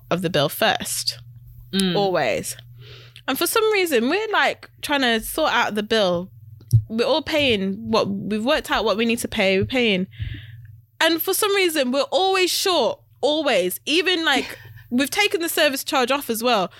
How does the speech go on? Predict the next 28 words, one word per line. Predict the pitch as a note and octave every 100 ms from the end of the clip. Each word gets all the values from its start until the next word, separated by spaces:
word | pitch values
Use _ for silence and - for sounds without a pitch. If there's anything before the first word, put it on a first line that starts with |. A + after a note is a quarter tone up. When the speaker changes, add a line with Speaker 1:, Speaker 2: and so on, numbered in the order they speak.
| - - -
Speaker 1:
and | A#3+
we're | C4+ C4
always | D#4 E4 E4 -
short | - F4+ D4 F#3 - - - - - - -
by | B3
something. | - E4 B3+ - G#3+ F3 - - - - -
And | B3 B3+
it's | D#4
just | D4
like, | C4+ G3+
what | G#3+ D4+ C#4
is | C4
going | A#3+ C4 B3 -
on? | C4 A#3+ D#3+ D#3 - - - - - -
And, | D#4 E4+ E4+ D#4 - - - - -
and | F#4 F4 -
the | -
confusion | - G#4+ G4 G#4 A4 G#4+
is | G4
only | - F4+ F#4+
there | D#4+ F#4+ G4+ E4+ G3+
when | F3+ B3 C4+
this | D4+ -
family | E4 E4+ E4+
member | D4+ C#4 C4+
and | A#3+ A#3+ A#3+
their | A#3+
partner | - D#4 D4+ A3+ E3+ F3